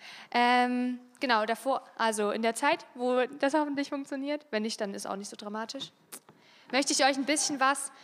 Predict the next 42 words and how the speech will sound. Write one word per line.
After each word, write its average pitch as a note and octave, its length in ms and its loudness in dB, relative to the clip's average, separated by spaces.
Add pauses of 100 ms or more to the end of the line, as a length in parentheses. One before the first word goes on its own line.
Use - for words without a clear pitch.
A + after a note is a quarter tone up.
(280)
über C4+ 240 0
den B3 160 -2
Kontext, C4+ 800 -2 (1600)
möchte C4 260 0
ich C4 60 -2
ein B3 80 -4
bisschen C#4+ 260 0
was C#4 140 0
über B3+ 140 0
den C4 120 2
Kontext C4 440 0
erzählen, C4 380 2
in A#3+ 120 -4
dem C#4 140 2
die C4+ 100 0
Bibelstelle C4+ 440 2
steht, C4 340 -2 (580)
weil D4+ 340 4
kein D4 240 2
Bibeltext D4+ 480 0
steht C#4 140 0
allein B3+ 360 4 (440)
auf B3 160 0
einer B3+ 280 2
Seite, A#3+ 400 0
sondern A3+ 320 -2
da A3+ 80 -4
steht - 160 -8
immer B3 140 0
was A#3+ 140 0
außen A#3 220 2
rum C#4 160 2
und A#3+ 140 0
es G#3 80 -6
ist - 100 -4
sinnvoll, C4+ 400 4
das B3 160 0
mit A3+ 80 0
anzugucken. F#3+ 420 -4 (520)
Ähm, A3+ 320 0
und A#3 100 -4
zwar D4+ 400 2